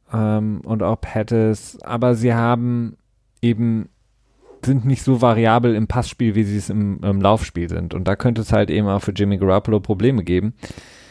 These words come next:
Ähm, von daher, ja. Aber auf der anderen Seite muss man auch wieder sagen, das ist was, was du halt auch innerhalb der, so je länger die Saison geht, dir aneignest oder besser wirst oder besser werden solltest.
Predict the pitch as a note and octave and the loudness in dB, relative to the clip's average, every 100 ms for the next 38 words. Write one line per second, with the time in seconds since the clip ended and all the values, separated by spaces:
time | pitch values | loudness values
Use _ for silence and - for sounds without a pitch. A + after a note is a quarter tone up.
0 | - _ _ - G2+ G#2 G2 G2 G2 - | -20 _ _ -10 -4 -2 -2 -4 -6 -12
1 | - _ _ - F#2 F#2 G#2 G#2+ G#2+ G#2 | -20 _ _ -8 -2 0 2 4 4 2
2 | G2+ G2+ - _ - F2+ G2+ B2 C#3+ - | 0 -8 -18 _ -4 0 2 2 -2 -6
3 | _ _ _ _ _ _ _ _ _ _ | _ _ _ _ _ _ _ _ _ _
4 | - G#2+ G2+ G2 F#2+ G#2 A2+ A#2 A#2 B2 | -14 -10 -8 -6 -2 0 2 4 2 2
5 | A#2+ - A2 G#2+ A2 A2 G#2 G#2+ A2 A2 | 0 2 2 0 0 0 2 2 2 -2
6 | - - - - _ _ _ _ _ _ | -6 -16 -20 -20 _ _ _ _ _ _
7 | _ _ - G2+ G#2+ G2+ - G2+ - - | _ _ -8 -6 -6 -4 0 0 0 -2
8 | G2 - G2 G2+ F#2+ G2+ G2+ G2+ G2 G2 | -2 0 2 2 0 0 0 0 0 0
9 | - G2+ F#2+ F#2 F2+ F#2 G2+ G2 G2 F#2+ | 2 2 2 0 -2 0 2 2 0 0
10 | G2 G2+ G2 F#2+ F#2 G2+ G2+ G2+ G2+ G2+ | 2 2 0 0 2 2 2 2 2 2
11 | - - F#2 G2 C2 A2+ F#2 F2+ - F2+ | -4 -10 0 0 2 0 0 -2 -2 -2
12 | F2 - F2+ F2+ G2+ - F2 F2+ F2+ - | -2 -2 -2 2 2 2 0 0 -2 -4
13 | E2+ F2 E2+ F2+ F#2+ F2 F2+ F2 F#2+ G2+ | -4 -2 -2 -2 -2 0 0 2 2 2
14 | G2 E2+ - | 0 -2 -6